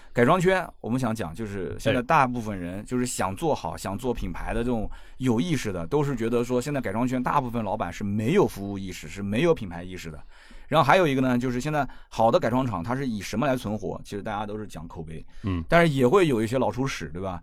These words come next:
Speaker 2: 对。
Speaker 1: 他就觉得说改装这个生意就是一次性的生意，我今天改完了，它不像保养，它不像维修。
Speaker 2: 嗯。
Speaker 1: 对不对？你可能以后再撞了，还会再回来找我修。你，你保养这个就更不用说了，我都不用求你，你自然而然就过来找我保养。但是改装就是一次性的。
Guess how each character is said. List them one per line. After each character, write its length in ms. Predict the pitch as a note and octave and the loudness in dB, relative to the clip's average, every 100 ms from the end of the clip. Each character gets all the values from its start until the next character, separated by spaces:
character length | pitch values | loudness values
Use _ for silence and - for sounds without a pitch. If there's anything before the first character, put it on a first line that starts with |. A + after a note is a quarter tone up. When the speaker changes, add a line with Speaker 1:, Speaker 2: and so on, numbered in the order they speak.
| - | 0
Speaker 2:
对。 160 | A2+ G2 | 2 2
Speaker 1:
他 100 | D#3 | 2
就 80 | D#3 | 2
觉 100 | C#3 | 2
得 120 | C#3+ | 2
说 100 | D3 | 2
改 140 | B2+ G#2 | 0 0
装 160 | B2+ | 0
这 60 | D3 | 0
个 60 | |
生 160 | B2 C3+ | -2 0
意 140 | C3 | 2
就 140 | A2+ A#2 | 2 -2
是 100 | G#2 | -2
一 100 | B2 | -2
次 120 | C#3+ | -2
性 100 | C#3 | -4
的 100 | A2+ | -4
生 160 | G#2 G2+ | -4 -4
意， 160 | G2 - | -6 -10
我 160 | - G2+ | -12 -8
今 100 | C3 | -4
天 140 | D3+ | -2
改 120 | B2 G2 | -2 -4
完 180 | G2 | -2
了， 220 | B2 A2 F2+ | -2 -4 -6
它 100 | B2 | -6
不 80 | A2 | -4
像 120 | C3+ | -4
保 200 | B2+ G#2 | -2 -2
养， 180 | C3 E2 | -2 -2
它 60 | A2+ | -6
不 80 | A#2+ | -6
像 160 | C#3 | -2
维 140 | A2+ B2 | 0 0
修。 280 | C#3 C#3+ - | -2 -6 -4
Speaker 2:
嗯。 240 | C#3 B2 F#2 - - | -2 -2 -4 -10 -6
Speaker 1:
对 100 | D#3+ | 0
不 40 | |
对？ 240 | E3 C#3 G2+ | 2 2 0
你 100 | B2 | -4
可 80 | C#3 | -2
能 160 | D#3 | 0
以 100 | D3+ | 2
后 140 | B2 D3+ | 2 2
再 140 | D#3 | 2
撞 180 | C#3 D3+ | 2 2
了， 60 | A2 | 2
还 100 | B2+ | 0
会 100 | C3+ | -2
再 120 | C3 | -2
回 120 | B2 | -2
来 120 | B2+ | 0
找 120 | B2 | 0
我 80 | B2 | -2
修。 320 | G#2 B2 B2 A#2+ | -2 -2 -2 -2
你， 220 | A#2 B2+ | -2 0
你 220 | C3+ C3 C3 - | 0 0 0 0
保 200 | A2+ E3 | 2 4
养 180 | E3 A#2 | 4 2
这 80 | |
个 40 | C3 | -4
就 100 | D3 | -4
更 120 | G3+ | -2
不 60 | D#3 | 0
用 140 | D3 | 0
说 180 | D3 E3 | 4 4
了， 80 | C#3 | 4
我 80 | |
都 80 | B2+ | 2
不 100 | C#3+ | 0
用 120 | F3 | -2
求 200 | C#3+ G#2+ | -2 -4
你， 140 | B2 C3 | -4 -2
你 100 | A2 | -4
自 160 | D#3 | -2
然 80 | D#3+ | 2
而 120 | D#3+ | 4
然 120 | D#3+ F3 | 2 0
就 80 | |
过 140 | D#3 B2+ | 2 2
来 80 | G#2+ | 4
找 140 | G#2+ | 4
我 80 | G#2+ | 4
保 160 | F#2+ | 4
养。 120 | F#2+ D#2+ - - - | -2 -6 -12 -18 -2
但 100 | E3 | 0
是 40 | E3 | 2
改 140 | G#3+ | 2
装 220 | A#2 D#3+ | 4 4
就 100 | F3 | 2
是 80 | C3 | 0
一 100 | C3 | 0
次 100 | C#3+ | -2
性 100 | D3+ | -4
的。 160 | C3 | -4